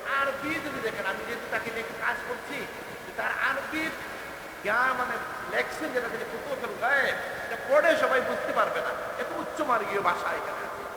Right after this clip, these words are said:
সুতরাং যত আল্লাহর ওলি, তার মঈনুদ্দিন চিশতি আজমির রহমতুল্লাহ আলাইহি,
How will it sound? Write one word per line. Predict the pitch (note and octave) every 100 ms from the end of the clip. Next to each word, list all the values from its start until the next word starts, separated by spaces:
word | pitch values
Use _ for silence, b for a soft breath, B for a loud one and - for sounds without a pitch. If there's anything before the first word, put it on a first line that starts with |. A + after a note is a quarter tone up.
| - - -
সুতরাং | G3 G#3 G#3
যত | A3
আল্লাহর | B3+ A#3 A#3+
ওলি, | A3 G#3+ E3+ - - G3+
তার | G#3+ G3+ - -
মঈনুদ্দিন | - A3+ A3 C4 -
চিশতি | B3+ - C4
আজমির | B3 C4 C4+
রহমতুল্লাহ | B3+ B3 A#3+ A3
আলাইহি, | G3+ F#3+